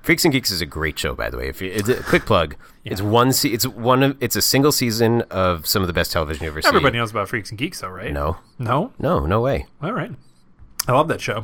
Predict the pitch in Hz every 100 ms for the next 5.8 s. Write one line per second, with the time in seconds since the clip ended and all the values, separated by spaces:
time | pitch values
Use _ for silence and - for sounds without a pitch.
0 | - 95 - 113 170 117 71 - - 117
1 | 123 - 69 - - - - - 113 117
2 | 104 95 80 82 - 90 85 87 87 80
3 | - - 120 127 139 104 92 - - 85
4 | 87 87 - - 98 87 - - - -
5 | 135 131 135 147 160 156 185 -